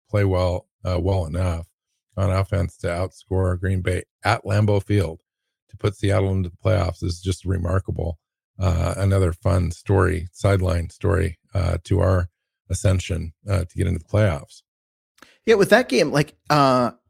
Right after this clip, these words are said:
Speaker 2: it should be noted that there was a lot of adversity within that game for Detroit.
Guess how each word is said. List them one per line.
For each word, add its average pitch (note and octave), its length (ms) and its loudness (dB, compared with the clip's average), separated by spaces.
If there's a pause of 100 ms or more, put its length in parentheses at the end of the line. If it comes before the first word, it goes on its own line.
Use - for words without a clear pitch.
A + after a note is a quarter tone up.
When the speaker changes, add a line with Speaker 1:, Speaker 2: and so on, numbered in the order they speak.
(880)
Speaker 2:
it F#3 180 6
should B3 220 0
be G3+ 100 0
noted C#3+ 460 2
that A#2+ 300 2
there D3+ 160 4
was F#4 80 0
a F4 60 -2
lot D#3+ 180 2
of A2+ 80 -4
adversity A#2+ 500 -4
within A#2+ 300 -4
that G#2+ 220 -6
game A#2 380 -4
for B2 280 -2
Detroit. - 480 -8